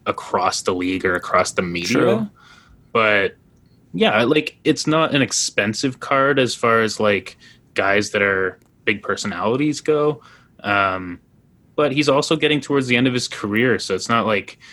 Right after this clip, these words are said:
Speaker 1: I don't know, you know?
Speaker 2: Yeah, I know. It's not, like, the best bet. So that's, again, that's not my answer. I would love to see him go on a playoff run, like, if he could stick around long enough for New Jersey to get all their young players. They have a really strong,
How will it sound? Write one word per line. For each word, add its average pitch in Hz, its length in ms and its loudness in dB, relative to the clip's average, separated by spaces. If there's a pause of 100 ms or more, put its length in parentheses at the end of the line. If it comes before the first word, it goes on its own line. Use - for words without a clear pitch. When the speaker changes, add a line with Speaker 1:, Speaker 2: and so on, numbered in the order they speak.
(180)
Speaker 1:
I 123 40 -8
don't 123 120 2
know, 117 360 0 (440)
you 101 60 -6
know? 104 120 -2
Speaker 2:
Yeah, 117 140 4
I 120 60 4
know. 87 180 2
It's 120 160 0
not, 202 140 2
like, 165 100 0
the 131 80 2
best 104 240 0
bet. 87 160 -4
So 156 80 0
that's, 160 140 0
again, 110 240 2
that's 113 160 0
not 90 80 2
my 95 100 0
answer. 85 300 -4
I 143 100 2
would 156 200 0
love 131 240 0
to 120 60 -6
see 104 240 0
him 107 240 0
go 98 220 0
on 98 100 0
a 98 60 -2
playoff 101 380 -2
run, 117 120 4
like, 113 200 -2
if 107 340 0 (140)
he 120 140 -2
could 113 120 0
stick - 240 -2
around 104 240 2
long 101 220 -2
enough 117 200 -2
for 110 140 -4
New 101 120 -2
Jersey 101 420 -4
to 104 80 -6
get 101 100 0
all 98 80 2
their 101 80 0
young 101 200 -2
players. 104 160 -2
They 139 80 4
have 220 100 2
a 170 80 4
really 110 380 4
strong, 107 540 2